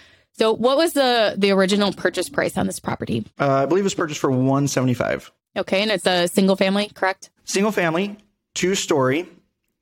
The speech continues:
Speaker 2: over in Henderson, uh, about fifteen hundred square feet, and it's got three bedrooms, two bath.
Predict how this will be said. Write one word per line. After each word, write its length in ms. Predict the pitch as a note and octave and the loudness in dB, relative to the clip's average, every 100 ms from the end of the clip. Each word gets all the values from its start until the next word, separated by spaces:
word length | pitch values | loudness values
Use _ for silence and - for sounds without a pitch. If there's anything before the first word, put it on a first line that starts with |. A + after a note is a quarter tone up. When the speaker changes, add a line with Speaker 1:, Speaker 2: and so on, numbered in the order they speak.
| - | -2
Speaker 2:
over 260 | D3 E3 | 0 2
in 60 | F#3 | 2
Henderson, 640 | E3+ C#3 C#3 C#3+ D3 E3+ - | 0 0 0 0 0 -2 -4
uh, 160 | B2+ B2 | -2 0
about 360 | A#2+ A#2 - _ | 0 -2 -6 _
fifteen 680 | _ _ - D#3+ D#3+ - D#3+ | _ _ -4 -4 -2 -2 0
hundred 240 | D#3+ D#3 D#3 | 2 0 0
square 220 | E3 E3 | -2 0
feet, 400 | D3+ D3 F#3+ - _ _ _ _ - | 0 -2 -2 -10 _ _ _ _ -4
and 460 | B2 A#2+ A#2+ A#2+ | 0 2 0 0
it's 380 | A#2+ B2 - - | -2 -2 -4 -10
got 600 | - B2 B2 A#2+ A#2+ A#2 | -4 -2 0 2 0 -2
three 220 | - C#3+ | -2 0
bedrooms, 360 | C3+ C3 C3 B2 | 2 0 -2 -2
two 140 | B2+ | -2
bath. 300 | A2 - - | -2 -2 -8